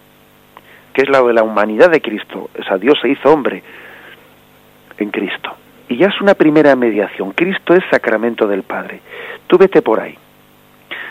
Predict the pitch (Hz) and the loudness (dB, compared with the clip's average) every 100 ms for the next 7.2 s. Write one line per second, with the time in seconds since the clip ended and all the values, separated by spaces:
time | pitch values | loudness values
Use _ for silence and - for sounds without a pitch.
0 | - 147 170 165 160 160 143 131 120 117 | -2 2 2 6 4 4 2 2 0 2
1 | 151 165 147 151 135 139 - 107 - 117 | 2 0 2 0 2 0 0 -4 -4 -6
2 | - - - _ - - - - _ - | -4 -4 -4 _ -20 -20 -20 -20 _ -10
3 | - 123 131 156 - 147 139 - 131 147 | 0 2 2 0 0 0 0 -2 -2 -2
4 | 160 _ - - - - - _ - 107 | -6 _ -20 -20 -18 -18 -20 _ -6 -2
5 | 117 139 139 139 - 139 139 156 _ - | 2 2 2 0 0 0 2 0 _ -14
6 | - 131 151 156 143 - 139 - 123 - | -6 -4 0 2 2 -2 -6 0 0 0
7 | 90 | -8